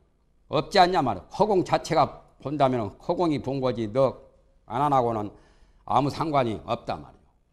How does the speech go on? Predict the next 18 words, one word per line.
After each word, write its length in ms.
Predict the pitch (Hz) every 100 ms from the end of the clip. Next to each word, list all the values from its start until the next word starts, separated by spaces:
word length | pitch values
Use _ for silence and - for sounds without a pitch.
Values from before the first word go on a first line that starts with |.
| _ _ _ _ _ _ _ _ _ _ _
그러니까 540 | 131 165 160 151 139
그건 300 | 135 135 120 - - - _ _ -
허공에서 420 | 156 156 123 110
나온 260 | 107 117 107
것이 200 | 98 117
아니다 280 | 123 165 123
그 60 |
말이죠. 360 | 113 117 - 107 151 - _ _ _ _ _ _ _ _ _
그러므로 580 | 151 156 139 127 - - _
마땅히 440 | 113 117 117 110 107
알라. 400 | 101 98 87 -
안일이 460 | 92 101 98 95 90
허망하여 680 | 80 156 151 147 139 127
본래 280 | - 123 117
인연도 460 | 120 156 151 131 123
아니고 380 | 117 113 139 127
자연성이 640 | - 107 98 104 90 85
아니다. 440 | 73 80 107 90